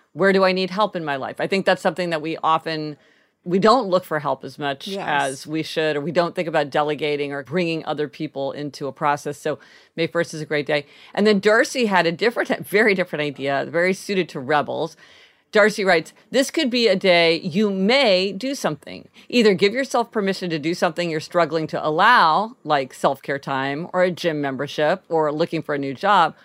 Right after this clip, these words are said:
Speaker 1: or this could appeal to rebels as a day they
Speaker 2: Mm.
Speaker 1: may do something, but they are not necessarily committing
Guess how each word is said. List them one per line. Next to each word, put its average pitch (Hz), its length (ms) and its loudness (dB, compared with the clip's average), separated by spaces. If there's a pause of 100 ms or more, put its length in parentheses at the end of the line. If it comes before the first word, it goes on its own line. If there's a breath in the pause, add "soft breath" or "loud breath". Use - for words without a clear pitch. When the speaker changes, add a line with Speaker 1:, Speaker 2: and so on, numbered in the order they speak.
(240 soft breath)
Speaker 1:
or 330 300 2
this 254 180 -2
could 247 140 -2
appeal 190 260 -2
to 208 100 -12
rebels 220 440 0
as 175 160 -2
a 190 80 4
day 190 200 4
they 190 200 2
Speaker 2:
Mm. 226 400 -4
Speaker 1:
may 285 420 4
do 180 160 0
something, 151 540 -2 (240 soft breath)
but 381 120 -4
they 381 100 0
are 320 120 4
not 254 160 0
necessarily 170 840 0
committing 196 540 0